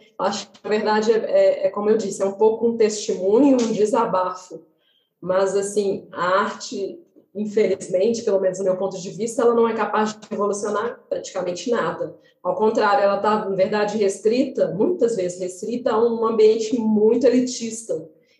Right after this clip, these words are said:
Então, é, então, envolve certamente muito fetiche,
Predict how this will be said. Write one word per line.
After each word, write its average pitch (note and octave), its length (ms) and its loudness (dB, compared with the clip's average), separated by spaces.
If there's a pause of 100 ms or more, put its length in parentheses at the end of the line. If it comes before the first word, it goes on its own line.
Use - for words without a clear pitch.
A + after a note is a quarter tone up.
(120)
Então, G#3 520 0
é, F#3+ 300 4
então, G#3 220 0
envolve G#3 380 2
certamente G#3 720 -2
muito G3+ 180 -4
fetiche, A#3 960 0